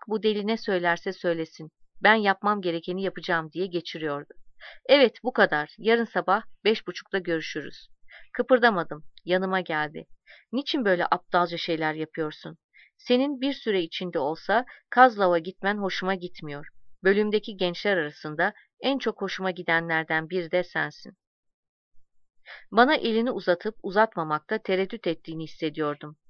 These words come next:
Bakışları da yumuşamıştı. "Başka bir şeye ihtiyacın var mı? Eğer başka bir yardımım olabilecekse utanma söyle, severek yaparım. Kötü durumda olduğunun düşünmesini istemem ya da bunun gibi bir şey.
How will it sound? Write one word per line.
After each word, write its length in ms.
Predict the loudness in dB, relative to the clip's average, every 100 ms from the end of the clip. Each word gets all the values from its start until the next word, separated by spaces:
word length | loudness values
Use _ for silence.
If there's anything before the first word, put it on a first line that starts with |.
| -2
Bakışları 560 | 0 0 -6 -2 -2 0
da 80 |
yumuşamıştı. 840 | -2 -2 -6 -4 -4 -4 -10 -10 -12 -18 _ -20 -8 4
"Başka 320 | 4 6 2
bir 100 | 2
şeye 260 | 0 0 -2
ihtiyacın 560 | -2 4 4 4 2
var 200 | 4 4
mı? 180 | 4 -4 -14 -18 -12 0
Eğer 280 | 4 6 4
başka 340 | 0 0 -2
bir 100 | -2
yardımım 540 | 2 2 2 0 -4 -2
olabilecekse 760 | 0 0 -2 -6 -8 -6 -4 -4
utanma 500 | -6 0 2 2 -2
söyle, 400 | -2 0 0 -2
severek 500 | -2 2 2 2 -2
yaparım. 380 | -8 -6 -6 -8 _ -20 -20 -6
Kötü 280 | 0 2 2
durumda 300 | 2 4 6
olduğunun 480 | 6 4 -2 -2 -6
düşünmesini 600 | -8 -6 -4 -6 -6 -8
istemem 500 | -8 -6 -4 -6 -8 -4
ya 120 | 0
da 140 | -2 -2
bunun 220 | -4 -4
gibi 260 | -4 -6
bir 100 | -4
şey. 320 | -6 -8 -10